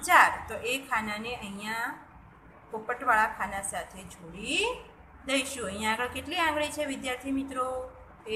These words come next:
એક, બે અને ત્રણ. તો અહીંયા આગળ ત્રણ બતક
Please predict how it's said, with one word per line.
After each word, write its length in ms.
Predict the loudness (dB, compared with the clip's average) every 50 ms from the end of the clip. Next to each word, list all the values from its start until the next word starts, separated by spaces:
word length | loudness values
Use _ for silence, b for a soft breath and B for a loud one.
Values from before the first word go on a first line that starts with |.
| 2
એક, 200 | 2 0 0 -2 -6 -4 -2
બે 120 | -2 0 0 0 0 0
અને 240 | -2 -2 -2 0 0 2 2 2 0 -2 -6 -16 -18 -20 -20 -14 -6 2
ત્રણ. 280 | 6 6 8 8 6 2 -2 -6 -12 -14 -10 -6
તો 60 | -4 -4
અહીંયા 260 | -2 -2 -2 -2 -2
આગળ 500 | 0 2 4 6 8 10 10 10 10 8 6 2 -2
ત્રણ 280 | -2 0 0 0 2 2
બતક 360 | 2 2 2 0 -4 -4 0